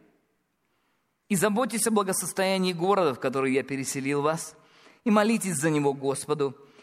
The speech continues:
ибо про-, при благосостоянии его и вам будет мир». Окей, как мы можем заботиться? По-разному. Есть разные средства, как мы можем заботиться.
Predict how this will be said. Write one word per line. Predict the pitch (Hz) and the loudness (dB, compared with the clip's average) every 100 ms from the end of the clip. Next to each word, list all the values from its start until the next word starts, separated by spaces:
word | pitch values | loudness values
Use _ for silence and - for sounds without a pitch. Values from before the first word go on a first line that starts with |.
| - - | -10 0
ибо | 233 233 | 2 2
про-, | 254 190 | 0 -2
при | 156 196 | -2 -2
благосостоянии | 185 202 190 - 175 - 180 196 214 202 | 0 0 0 -2 -4 0 2 2 2 2
его | 180 180 160 180 | 0 -2 0 0
и | 190 190 | 0 -2
вам | 147 160 156 165 | 2 2 2 0
будет | 139 147 147 147 | -4 -4 -4 -2
мир». | 185 196 175 113 - _ _ _ _ _ _ _ _ _ _ _ _ _ _ _ _ | 0 2 0 -4 -16 _ _ _ _ _ _ _ _ _ _ _ _ _ _ _ _
Окей, | 160 175 | -6 -4
как | 175 214 202 | -2 0 0
мы | 208 | 0
можем | 196 180 | 0 -2
заботиться? | 185 214 214 131 123 | -2 -2 -2 -6 -8
По-разному. | - 247 262 143 104 82 - _ _ _ _ | -6 -2 -2 -4 -10 -14 -16 _ _ _ _
Есть | 269 220 - | -4 -2 0
разные | 160 160 156 196 | 0 0 -2 -4
средства, | - 254 247 160 | 0 0 -2 -4
как | 135 156 165 | -2 -2 -2
мы | 160 | -4
можем | 151 151 | -4 -4
заботиться. | 151 151 160 139 156 | -4 -2 -4 -4 -6